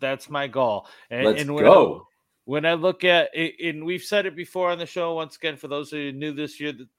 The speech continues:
Speaker 1: this season, thanks for joining us. Um, we don't always put all of our bets on here. So personally, I'm up a lot more than that. Um, but just for what we did on the show, um, we're at,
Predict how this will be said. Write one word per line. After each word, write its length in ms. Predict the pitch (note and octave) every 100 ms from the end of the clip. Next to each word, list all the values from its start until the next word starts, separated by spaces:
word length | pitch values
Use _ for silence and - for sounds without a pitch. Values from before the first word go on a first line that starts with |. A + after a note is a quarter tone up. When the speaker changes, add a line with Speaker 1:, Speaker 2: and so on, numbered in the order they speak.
| _ G#2
Speaker 1:
this 240 | C3+ C3+
season, 640 | - C#3+ C#3 D3+ C#3+ C#3+ -
thanks 220 | C3+ C#3
for 80 | -
joining 420 | A#2 C#3 C#3+ C#3+
us. 240 | C#3 C#3 - - - -
Um, 480 | B2+ B2+ A#2 G#2 - _ - _ _ _ _ -
we 240 | B2 F3+
don't 200 | F#3+ F#3+
always 280 | F3 F3+ -
put 180 | - E3+
all 320 | D#3 E3 E3
of 100 | D3
our 120 | D#3
bets 340 | C3 D3 D3 C#3+
on 240 | C3 C#3+
here. 420 | D3 D#3 D#3+ E3 _ _ _
So 220 | - D3
personally, 720 | A#2 - E3+ E3+ F#3 F#3 F#3+ F3
I'm 240 | C#3+ C#3+
up 160 | C#3+ C#3
a 60 | C3
lot 300 | C3 C#3 B2+
more 240 | C3+ C#3+
than 200 | D#3 E3
that. 320 | E3 E3+ E3+ - - _
Um, 340 | C#3 C3+ B2 A2
but 200 | - - C#3+
just 240 | - D#3 -
for 160 | D3+
what 160 | C#3 C#3+
we 140 | C#3+
did 160 | C3 D3
on 120 | C#3
the 60 | C3
show, 540 | - C#3+ C#3 C#3+ C#3+ _ _ _
um, 440 | B2 A#2+ A2 G2+ _ _ _ _ _
we're 340 | A#2+ C3 B2+
at, 260 | B2 C3